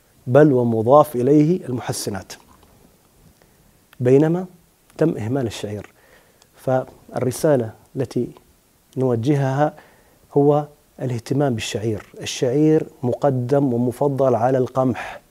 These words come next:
فإن لم نستطع أن نخبز في البيوت الشعير كاملًا بالنخالة، ممكن عمل التلبينة، هي سنة وهي مفيدة، والأمر ليس بمعقد.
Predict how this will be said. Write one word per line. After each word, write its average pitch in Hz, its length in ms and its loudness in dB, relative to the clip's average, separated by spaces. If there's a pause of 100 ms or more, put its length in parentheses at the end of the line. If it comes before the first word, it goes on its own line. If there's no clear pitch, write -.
(440)
فإن 135 240 0
لم 156 280 6
نستطع 135 460 -2
أن 127 140 -2
نخبز 120 380 -2
في - 100 -6
البيوت 123 420 0
الشعير 131 580 -2 (560)
كاملًا 123 640 2
بالنخالة، 127 560 0 (840)
ممكن 185 340 0
عمل 190 360 -2 (320)
التلبينة، 165 800 0
هي 190 200 4
سنة 175 340 0 (680)
وهي 160 240 8
مفيدة، 170 440 4 (540)
والأمر 143 380 2
ليس 160 300 4 (800)
بمعقد. 127 680 2